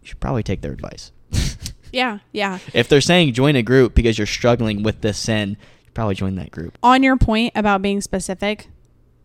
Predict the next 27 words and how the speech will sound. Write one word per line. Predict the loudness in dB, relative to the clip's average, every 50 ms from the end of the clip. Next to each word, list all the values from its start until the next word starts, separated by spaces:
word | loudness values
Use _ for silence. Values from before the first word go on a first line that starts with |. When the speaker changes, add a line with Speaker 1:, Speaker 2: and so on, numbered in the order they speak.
| _ _ _ _ _ _ _
Speaker 2:
I | 2 4 4
also | 6 4 2 2 2 0
wanna | 0 0 0
make | -2 -4 -6 -4
this | -6 -8 -8 -6 -6
note | -4 -2 -2 -2 -4 -6 _ _ _ _ _ _
because | -4 -2 0 0 0 0 -2
this | -6 -8 -8
is | -8 -8
something | -6 -6 -6 -6 -6 -6 -6 -6
that | -8 -10
was | -10 -10
super | -8 -10 -10 -10 -10 -12
convicting | -10 -10 -10 -10 -12 _ -12 -12 -12
for | -10 -12 -12
me. | -10 -8 -8 -8 -10 -10 -8 _
I | -8 -6
feel | -4 -4 -4
like | -4 -4
a | -6
lot | -8 -6 -6 -6 -6
of | -6
times | -8 -6 -6 -6 -6 -8 -8
when | -10 -10
people | -8 -10 -10 -6 -6 -6
are | -6
repenting, | -6 -8 -10 -10 -12 -12 -12 -10 -10 -10 -8 -8 -8 -10